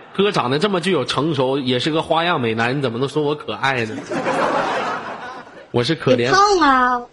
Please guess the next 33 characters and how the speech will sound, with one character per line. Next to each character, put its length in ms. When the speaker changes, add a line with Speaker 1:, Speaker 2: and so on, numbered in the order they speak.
Speaker 1:
胖。 380
Speaker 2:
胖 260
就 140
可 100
以。 580
Speaker 1:
<clears throat> 40
怎 140
么 80
的， 260
老 100
妹 100
儿， 40
你 120
喜 140
欢 160
胖 280
子 60
呀？ 180
Speaker 2:
没 160
有， 80
我 80
就 160
喜 180
欢 240
你 140
胖 320
而 100
已， 260
别 200
人 220
不 200
一 180
定。 220